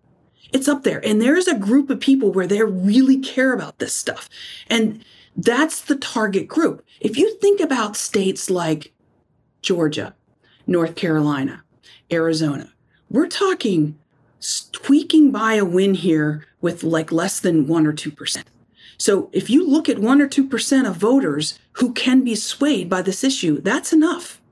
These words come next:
And so you gotta, you gotta go after every single angle. And what am I talking about? I'm talking about that gentleman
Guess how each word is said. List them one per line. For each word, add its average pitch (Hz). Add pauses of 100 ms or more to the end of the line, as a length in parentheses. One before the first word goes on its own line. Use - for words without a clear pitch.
(560)
And 226
so 240
you 226
gotta, 262
you 220
gotta 254
go 254
after 233
every 233
single 214
angle. 202
And 185
what 330
am 370
I 302
talking 254
about? 139
I'm 381
talking 339
about 214
that 190
gentleman 175